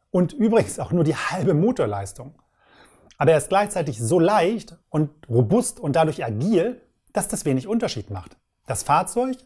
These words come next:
absolviert die Aufgaben im Gelände mit Bravour. Das heißt, wir haben jetzt ein Fahrzeug, den Volkswagen Typ zweiundsechzig, den Kübelwagen, der billiger und einfacher ist in der Produktion als der Einheitswagen und einfacher in der Wartung.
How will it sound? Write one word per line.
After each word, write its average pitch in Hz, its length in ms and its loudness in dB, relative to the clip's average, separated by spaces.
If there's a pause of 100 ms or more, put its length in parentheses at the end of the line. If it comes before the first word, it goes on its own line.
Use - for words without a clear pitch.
absolviert - 600 -2
die 160 100 -2
Aufgaben 190 520 -2
im 151 120 -6
Gelände 147 340 -2
mit 156 200 -6
Bravour. 139 540 0 (640)
Das - 100 -4
heißt, 160 160 2
wir 185 60 2
haben 156 80 2
jetzt 156 100 -2
ein 135 160 -2
Fahrzeug, 208 600 -4
den 127 120 -2
Volkswagen 170 720 -2 (120)
Typ 185 200 -2
zweiundsechzig, 151 600 -2
den 135 100 -4
Kübelwagen, 160 500 0 (440)
der 135 100 2
billiger 214 580 4
und 156 240 -6
einfacher 175 360 -2
ist 160 100 -8
in 147 60 0
der 135 100 0
Produktion 123 440 -2
als 160 160 -6
der - 160 -16
Einheitswagen 110 640 -8 (420)
und 262 400 4
einfacher 165 580 -4
in 120 80 -6
der 107 160 -6
Wartung. 190 560 0